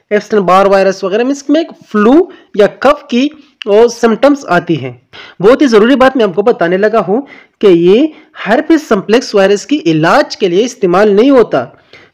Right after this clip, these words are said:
बल्कि ये इन्फेक्शंस की वजह से जो दर्द है या इन्फेक्शन को जल्दी ठीक करने में कारामद होता है। इसका एक और बहुत अहम यूज़ और भी है, जो हमारे साथ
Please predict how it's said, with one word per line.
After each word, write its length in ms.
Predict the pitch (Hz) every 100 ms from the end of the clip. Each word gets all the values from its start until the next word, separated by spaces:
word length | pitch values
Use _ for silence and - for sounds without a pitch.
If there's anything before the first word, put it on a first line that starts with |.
| 185
बल्कि 280 | 262 277
ये 280 | 277 208 269 339 220 160 -
इन्फेक्शंस 640 | 208 185 180 240 - 320 302
की 120 | 277
वजह 440 | 220 190 185 170 170
से 340 | 170 196 240 - - - 160
जो 180 | 175
दर्द 420 | 160 135 196 339 240
है 240 | 190 196 - _ 190
या 80 |
इन्फेक्शन 560 | 220 220 254 262 294 277
को 260 | 277 240 277 170 143
जल्दी 380 | 139 226 359 370
ठीक 400 | 247 233 269 262
करने 300 | 196 170 180
में 280 | 175 240 359 - _ _ -
कारामद 420 | 170 208 254 160
होता 240 | 160 151
है। 260 | 123 123 - _
इसका 220 | 311 302
एक 120 | 330 277
और 160 | 349
बहुत 320 | 247 285 330
अहम 220 | 294 294 269
यूज़ 400 | 269 277 - 214
और 180 | 247
भी 120 | 196 165
है, 200 | 139 127 _ - - _ -
जो 100 | 240
हमारे 360 | 247 233 302
साथ 240 | 294 233